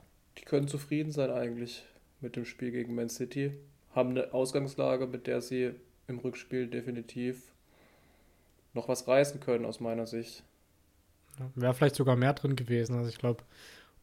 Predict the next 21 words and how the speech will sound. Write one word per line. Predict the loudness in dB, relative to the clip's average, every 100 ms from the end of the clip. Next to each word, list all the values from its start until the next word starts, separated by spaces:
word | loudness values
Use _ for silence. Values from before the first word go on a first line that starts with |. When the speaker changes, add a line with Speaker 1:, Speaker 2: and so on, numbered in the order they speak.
| 2
Speaker 2:
um | 6
eine | 8 8
sehr, | 10 12
sehr | 12
gute | 8 6
Chance | 6 4 4 0
zu | 2
haben, | 4 4 4
hätten | 2 2 0
sie |
das | 0
Spiel | 2 2
wahrscheinlich | 4 2 2
gewinnen | 0 2 0 -2 -6
können | -2 0 0
oder | 0 0
wenn |
nicht | 0
sogar | -2 -2
müssen. | 0 -2 -2 -6 -10 _ _ _ _ _ _ _ _ _ _ _ 0
Speaker 1:
Ja, | 4 4